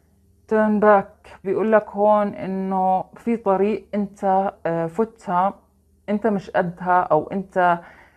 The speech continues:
آه، رح تكون شوي صعب عليك، ففكر بالموضوع أكتر. ممكن إنك، آه، ترجع أقرب لك كتير من إنك تلف كل اللفات عشان توصل لنفس النقطة.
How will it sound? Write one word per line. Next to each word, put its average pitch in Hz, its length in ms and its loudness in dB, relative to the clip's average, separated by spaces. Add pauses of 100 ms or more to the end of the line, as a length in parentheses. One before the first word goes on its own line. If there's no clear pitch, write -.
(140)
آه، 160 220 2
رح 208 180 -2
تكون 214 340 -2
شوي 190 340 0
صعب 180 420 2
عليك، 175 340 2
ففكر 196 520 -4
بالموضوع 175 760 0
أكتر. 214 380 0
ممكن 208 420 -2
إنك، 185 360 -2 (260)
آه، 160 320 0
ترجع 196 580 0
أقرب 190 440 2
لك 180 240 -2 (120)
كتير 214 260 -2
من 170 200 -6
إنك 190 280 -6
تلف 185 480 -4
كل 202 240 -2
اللفات 165 500 2
عشان 180 360 -4
توصل 185 460 -4
لنفس 175 360 -2
النقطة. 175 560 -2